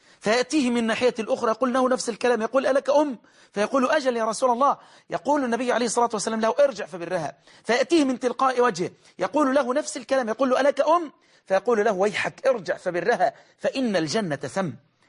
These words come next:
الجنة ثم." نعم أحبتي في الله، وهذا الرجل الذي يأتي ابن عباس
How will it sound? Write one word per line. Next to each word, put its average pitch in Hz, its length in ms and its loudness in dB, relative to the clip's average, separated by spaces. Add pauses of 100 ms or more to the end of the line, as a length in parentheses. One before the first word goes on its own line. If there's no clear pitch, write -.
(300)
الجنة 160 400 0
ثم." 185 480 -2
نعم 254 240 0
أحبتي 202 400 -6
في 156 100 -6
الله، 156 180 0 (460)
وهذا 233 360 2
الرجل 220 360 0
الذي 202 260 -4
يأتي 220 240 -2
ابن 180 200 -4
عباس 170 560 -4